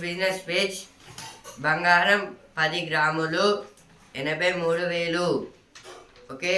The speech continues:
రోజు ఐదు లక్షల కోట్ల నష్టం. ఇదే సెన్సెక్స్ ఇంకా నిఫ్టీకి అయితే నష్టాలు అయితే వచ్చాయి.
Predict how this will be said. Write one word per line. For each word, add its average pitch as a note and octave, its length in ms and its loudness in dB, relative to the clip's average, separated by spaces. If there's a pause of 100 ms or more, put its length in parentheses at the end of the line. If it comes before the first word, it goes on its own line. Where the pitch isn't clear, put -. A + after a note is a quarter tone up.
(120)
రోజు D#3+ 240 0 (160)
ఐదు E3 200 -2
లక్షల E3+ 300 -4 (120)
కోట్ల E3 340 0
నష్టం. D#3+ 400 2 (1500)
ఇదే F#3 260 -4
సెన్సెక్స్ F#3 400 -4
ఇంకా F#3 140 0 (100)
నిఫ్టీకి E3+ 380 -4
అయితే E3+ 140 0 (120)
నష్టాలు E3 360 0
అయితే F3 220 0
వచ్చాయి. C#3 480 -2